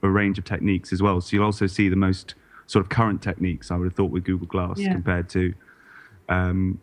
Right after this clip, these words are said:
Speaker 1: you know, maybe if, if you make a video, it's, it's where the way one person does it, maybe not standardized.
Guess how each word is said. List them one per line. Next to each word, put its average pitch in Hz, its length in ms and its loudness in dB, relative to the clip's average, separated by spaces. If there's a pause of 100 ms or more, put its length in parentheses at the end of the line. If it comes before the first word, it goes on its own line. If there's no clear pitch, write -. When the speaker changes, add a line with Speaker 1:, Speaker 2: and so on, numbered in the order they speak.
Speaker 1:
you 95 120 2
know, 87 200 0
maybe 95 440 0
if, 90 160 -6
if - 100 -12
you 92 60 -2
make 95 240 0
a 92 40 0
video, 92 320 2
it's, - 160 -6
it's - 180 -10
where 95 140 2
the 87 100 -2
way 95 180 2
one 95 200 2
person 92 320 0
does 90 220 0
it, 87 120 -4 (120)
maybe 90 200 2
not 90 160 2
standardized. 87 760 -2